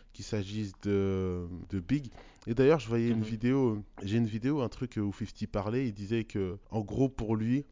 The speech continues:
Speaker 1: un artiste, il doit avoir, euh, trois choses. Une
Speaker 2: Mhm.
Speaker 1: proposition intéressante, une proposition artistique intéressante,
Speaker 2: Mhm.
Speaker 1: euh, de la présence sur scène et, euh, de l'allure, tu vois, du charisme. Et il disait
Speaker 2: Mhm.
Speaker 1: que Biggie, il avait les, il,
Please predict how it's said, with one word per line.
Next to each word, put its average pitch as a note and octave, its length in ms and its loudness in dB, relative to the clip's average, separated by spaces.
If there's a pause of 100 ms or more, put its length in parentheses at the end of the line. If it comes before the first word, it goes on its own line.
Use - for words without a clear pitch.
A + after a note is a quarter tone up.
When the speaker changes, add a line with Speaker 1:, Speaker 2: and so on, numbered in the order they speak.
Speaker 1:
un A2 120 -2
artiste, - 380 -6
il G2 80 -8
doit G2 140 0
avoir, F#2+ 460 -4
euh, F2+ 360 -6
trois A#2 300 -2
choses. G#2 380 -4 (200)
Une A2+ 160 2
Speaker 2:
Mhm. G#2+ 100 4
Speaker 1:
proposition G#2+ 800 -2
intéressante, G2+ 880 -2 (200)
une - 40 -20
proposition G#2 380 -4
artistique - 480 -8
intéressante, G#2 800 -4
Speaker 2:
Mhm. A#2+ 80 -2
Speaker 1:
euh, G2 340 2
de G2 60 -4
la A2 100 2
présence A2 380 -2
sur - 200 -6
scène C#3+ 400 0 (160)
et, A#2+ 400 4 (100)
euh, G#2 280 6
de A2+ 160 4
l'allure, A#2 360 4
tu - 100 -12
vois, G#2 120 2
du G2 120 -6
charisme. G#2 500 -2 (120)
Et G#2 80 -2
il A2 40 0
disait A2 220 0
Speaker 2:
Mhm. A#2 40 2
Speaker 1:
que A2 120 0
Biggie, A#2 280 -2
il A#2+ 100 4
avait G2+ 220 2
les, G2 380 0
il, D#2 220 -10